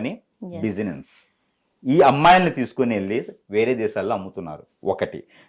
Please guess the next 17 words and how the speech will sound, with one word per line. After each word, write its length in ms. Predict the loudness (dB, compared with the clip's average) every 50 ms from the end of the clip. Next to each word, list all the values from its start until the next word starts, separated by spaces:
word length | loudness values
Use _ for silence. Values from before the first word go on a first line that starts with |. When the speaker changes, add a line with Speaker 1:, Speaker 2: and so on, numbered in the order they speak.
| _ -4 2 4
Speaker 1:
రెండోది, 460 | 6 8 10 10 10 10 10 6 2 0 -2 -6 -12 -20 -20 _ _ -4 0
ఈ 20 | 0 0 0 4
స్వదేశంలో 640 | 4 6 8 12 12 12 12 12 10 10 10 8 8 8 6
కూడా 200 | 6 6 6 6 4 2 -2 2 4
వేరే 220 | 6 6 6 6 6 6
వర్కుల 240 | 4 4 2 -2 -2 0 0
కోసం 260 | 0 0 -2 -4 -2 0
వాడుతున్నారు. 500 | 0 0 0 -2 -10 -18 -20 -20 -20 -20 _ _ _ _ _ _ _ _ _ _ _ _ _ _ _ _ _ _ _ _ _ _ _ -4 -4
Speaker 2:
ఓకే. 240 | -4 -4 -2 -2 -2 -2 -2 -2 4 6
Speaker 1:
రెడ్ 200 | 6 6 8 6
లైట్ 180 | 4 4 4 2 2 2
ఏరియాస్, 360 | 2 4 4 4 4 2 0 -6 -14 -20 _ _ _ 0
అమ్మాయిలైతే 480 | 2 4 6 8 10 10 10 8 8 6
Speaker 2:
ఓకే. 40 | 4 6
Speaker 1:
అబ్బాయిలుగా, 420 | 6 6 8 8 8 8 8 6 6 6 2
అబ్బాయిలైతే 420 | 2 6 6 8 8 8 8 6 4 4
అమ్మాయిలుగా 340 | 6 4 6 6 6 6